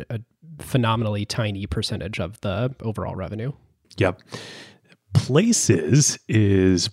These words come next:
Speaker 2: part of, uh, the, was part of the Airbnb app, and the idea was it was gonna be like a super,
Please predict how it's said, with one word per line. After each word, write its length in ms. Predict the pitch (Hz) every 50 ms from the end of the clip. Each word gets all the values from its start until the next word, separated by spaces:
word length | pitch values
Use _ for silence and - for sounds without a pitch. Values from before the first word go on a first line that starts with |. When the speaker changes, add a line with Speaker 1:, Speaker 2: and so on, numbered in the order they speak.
| -
Speaker 2:
part 380 | - - - - 139 139 147 143
of, 420 | 135 123 117 104 98 - - - 220 - -
uh, 300 | - 98 95 92 92 98
the, 380 | 95 101 98 95 98 92 101 - _ _ -
was 240 | 104 98 104 98
part 220 | - - - 120 110
of 80 | 98
the 100 | - 104
Airbnb 480 | 104 110 113 113 107 95 95 98 90 85
app, 340 | 85 85 85 - - - -
and 120 | 110 92
the 100 | 92 101
idea 380 | 104 113 123 107 123 147 180 175
was 320 | 147 123 117 117 107 92
it 40 | 117
was 140 | 113 101 92
gonna 220 | - 104 95 98 92
be 160 | - 101 95
like 420 | 95 92 90 87 90 - - - - - - - - - - - _ _ _ _ _ _ -
a 140 | - - -
super, 800 | - - - - - - 170 - 143 131 117 110 104 95 -